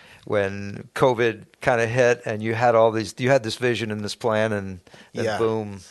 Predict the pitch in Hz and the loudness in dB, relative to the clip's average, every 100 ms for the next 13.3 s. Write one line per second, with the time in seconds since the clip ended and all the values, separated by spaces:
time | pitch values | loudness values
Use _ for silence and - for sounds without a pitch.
0 | - - - - 196 214 196 190 180 170 | -20 -20 -20 -2 0 2 4 6 8 6
1 | 160 151 - - - 160 151 - - 156 | 6 2 2 -12 -2 0 0 -6 -4 -4
2 | 139 139 117 156 165 175 160 139 135 - | -4 -12 -2 2 4 4 4 4 2 -10
3 | - - 139 120 - 135 - 131 120 98 | -6 -2 -2 0 0 0 -4 -6 -6 -4
4 | 123 113 123 117 107 107 101 101 113 135 | -4 -2 -4 -4 -4 -8 -8 -8 -8 -2
5 | 135 160 - 131 107 - 113 110 123 131 | -2 -2 -6 -6 -6 -6 -8 -4 -2 -2
6 | 117 104 110 120 117 110 98 110 107 104 | -4 -8 -8 -4 -4 -6 -6 -6 -4 -4
7 | 95 - - _ - - _ _ _ _ | -2 -2 -2 _ -20 -20 _ _ _ _
8 | _ _ 139 120 113 107 110 104 - 123 | _ _ -8 -6 -6 -4 -6 -8 -10 -8
9 | 113 - 139 131 127 123 123 117 117 117 | -8 -4 -4 -2 -2 -2 -2 -2 -4 -6
10 | 107 165 127 123 - 131 110 104 95 - | -6 -6 -4 -4 -2 -2 -2 -2 -4 -6
11 | - _ - 104 98 92 - - _ _ | -6 _ -10 -8 -8 -10 -14 -14 _ _
12 | _ _ _ _ - _ - 120 110 107 | _ _ _ _ -20 _ -12 -8 -6 -8
13 | 120 147 | -10 -14